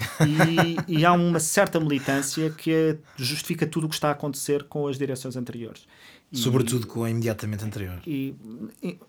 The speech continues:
Speaker 1: era, até há pouco tempo era só com a imediatamente anterior. Neste Conselho Nacional já ouvimos que tudo está mal por causa de, das direções de Paulo Portas, portanto, eh, eh, vai-se somando o espaço temporal, mas acho que isso é,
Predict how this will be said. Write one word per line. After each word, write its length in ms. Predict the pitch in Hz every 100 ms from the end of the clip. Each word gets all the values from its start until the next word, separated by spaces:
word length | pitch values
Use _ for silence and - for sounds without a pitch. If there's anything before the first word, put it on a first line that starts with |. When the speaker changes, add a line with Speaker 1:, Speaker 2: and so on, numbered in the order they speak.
| -
Speaker 1:
era, 480 | 170 151 160 147 143
até 140 | 135
há 60 | 151
pouco 220 | 156 151
tempo 220 | 156 139
era 100 | 139
só 160 | 135 139
com 160 | 131
a 260 | 131 123 120
imediatamente 480 | 127 123 123 131 123
anterior. 460 | 123 143 175 220 -
Neste 360 | 139 127 123
Conselho 260 | 131 120 131
Nacional 380 | 120 139 131 117
já 100 | 127
ouvimos 460 | 123 127 117 110
que 180 | - -
tudo 240 | 117 123
está 280 | 113 - 127
mal 280 | 117 117 110 - - _
por 120 | - -
causa 280 | 123 113
de, 440 | 113 117 113 110 113
das 160 | 120 117
direções 360 | 120 113 120
de 40 | -
Paulo 160 | 110
Portas, 280 | 110 151 160
portanto, 400 | - - 117 - 135
eh, 280 | 123 120 131 131 120 123
eh, 200 | 127 120 - - -
vai-se 280 | 127 143 -
somando 560 | - 143 143 143 131
o 20 |
espaço 760 | 123 - 147 135 - - 113 110 110 - _ -
temporal, 460 | 123 117 123 151 - - - -
mas 240 | - 156 160
acho 140 | 185
que 80 | -
isso 160 | -
é, 80 | 185